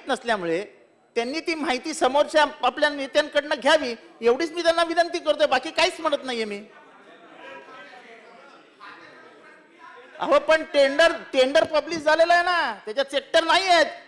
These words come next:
हे सांगायला नको. टेंडर तुमच्या काळात पब्लिश झालंय, सरकार कायम आहे, सरकार कायम आहे, आम्ही तेच टेंडर घेऊन पुढे चाललो आहोत. मग दिली ना त्यांना की ह्या टेंडरमध्ये जे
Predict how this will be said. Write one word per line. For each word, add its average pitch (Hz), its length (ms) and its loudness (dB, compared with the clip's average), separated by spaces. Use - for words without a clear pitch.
हे 262 120 4
सांगायला 285 380 2
नको. 339 320 2
टेंडर 269 300 -2
तुमच्या 320 280 0
काळात 339 220 4
पब्लिश 302 440 -2
झालंय, 262 300 4
सरकार 320 380 4
कायम 359 400 4
आहे, 320 260 4
सरकार 262 380 2
कायम 330 360 4
आहे, 349 100 4
आम्ही 311 220 2
तेच 339 360 -8
टेंडर 359 300 2
घेऊन 349 180 -6
पुढे 339 300 2
चाललो 302 260 -2
आहोत. 247 220 2
मग 262 120 0
दिली 311 320 -8
ना 381 120 4
त्यांना 381 580 2
की 302 100 -6
ह्या 269 240 4
टेंडरमध्ये 302 800 2
जे 320 320 6